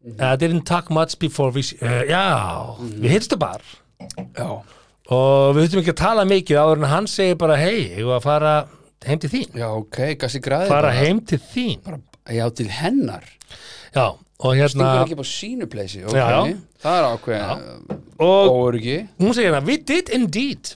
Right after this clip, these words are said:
Speaker 2: And afterwards, while we were cleaning up and, uh, getting dressed, I said to him, 'This was amazing.'"
Speaker 1: Mhm.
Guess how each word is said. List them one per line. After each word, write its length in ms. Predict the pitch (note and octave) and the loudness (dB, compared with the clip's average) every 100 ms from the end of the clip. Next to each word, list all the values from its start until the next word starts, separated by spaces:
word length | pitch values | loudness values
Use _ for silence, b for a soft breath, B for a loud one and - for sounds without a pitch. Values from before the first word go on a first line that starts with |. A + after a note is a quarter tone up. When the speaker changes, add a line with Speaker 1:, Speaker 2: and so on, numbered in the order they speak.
| - | -4
Speaker 2:
And 120 | C#3 | -2
afterwards, 720 | F3+ C#4 - A3 A2 A#2+ - | 0 -4 -2 -4 -4 -6 -8
while 360 | F3 D3+ E3 F#3+ | 0 2 4 4
we 120 | F#3+ | 4
were 200 | F#3+ F3+ | 4 2
cleaning 400 | E3 F3 A3 B3+ G#3+ | 2 0 0 0 2
up 260 | F#3+ - - | 0 -2 -4
and, 320 | E3+ F3 D#3+ | -2 -2 -2
uh, 100 | E3+ D#3 | -2 0
getting 300 | G#3+ C4+ A#3 | -2 -2 -4
dressed, 580 | D#3 G2+ - - - - - | -6 -6 -10 -12 -16 -8 -2
I 80 | |
said 260 | E3 A3+ A#3+ | -2 -2 -4
to 100 | B3 | -2
him, 240 | G3+ G3 F#3 - | -2 -2 -6 -6
'This 300 | C#3 D#4+ - | -2 0 -2
was 160 | B2+ - | -4 -2
amazing.'" 600 | B2 C3+ G3+ D4 - A2 | -2 -2 -2 -6 -10 -8
Speaker 1:
Mhm. 540 | A2 G2 G2 C#3+ A2+ | -8 -8 -10 -10 -12